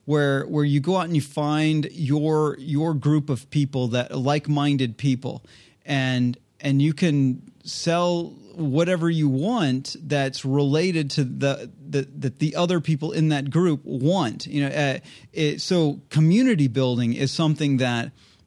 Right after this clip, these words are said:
is relatively new. It, it's, it's been around for about five years, uh,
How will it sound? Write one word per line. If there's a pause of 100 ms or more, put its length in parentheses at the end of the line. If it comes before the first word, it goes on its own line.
(120)
is
relatively
new.
It,
it's,
it's
been
around
for
about
five
years, (480)
uh,